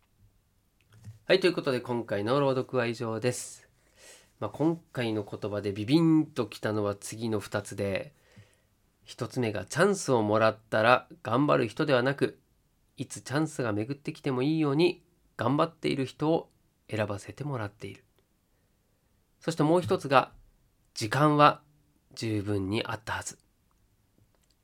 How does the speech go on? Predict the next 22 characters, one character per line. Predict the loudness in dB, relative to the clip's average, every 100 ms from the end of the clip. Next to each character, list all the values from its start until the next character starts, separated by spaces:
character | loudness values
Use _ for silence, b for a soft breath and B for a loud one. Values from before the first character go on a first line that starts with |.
| -20 -20 _ _ _ _ _ _ _ _ _ _ _ -2
や | 2
る | 6
べ | 4
き | 4
こ | 2
と | 6
を |
や | 6
っ | 6
て | 2
い | 2
な |
い | 2
か | 4
ら、 | 6 4 b b b b
大 | 2 2
事 | 0
な | -2
と | -2
こ | 2
ろ | 6
で | 6 6